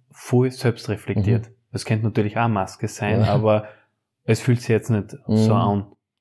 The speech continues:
Speaker 2: Es gibt ja immer, weil du jetzt so sagst, es könnte eine Maske sein, ich lasse auch immer gern,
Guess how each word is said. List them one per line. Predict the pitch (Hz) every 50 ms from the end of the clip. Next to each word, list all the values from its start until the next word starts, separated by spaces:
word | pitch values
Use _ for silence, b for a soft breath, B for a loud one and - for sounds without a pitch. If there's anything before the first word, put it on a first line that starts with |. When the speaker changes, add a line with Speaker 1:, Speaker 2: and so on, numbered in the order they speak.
| _ _ _ _ -
Speaker 2:
Es | - -
gibt | - 131 123 -
ja | 120 113
immer, | 110 110 107 101
weil | 98 98
du | 107
jetzt | 101 - -
so | 98
sagst, | - 104 101 - 104
es | 92 -
könnte | - - 107 107 107 110
eine | 104 92
Maske | 92 95 110 - - -
sein, | - - 92 92
ich | 92 95
lasse | 95 95 - 107
auch | 101 101
immer | 104 101 95
gern, | 90 95 95 98 95 b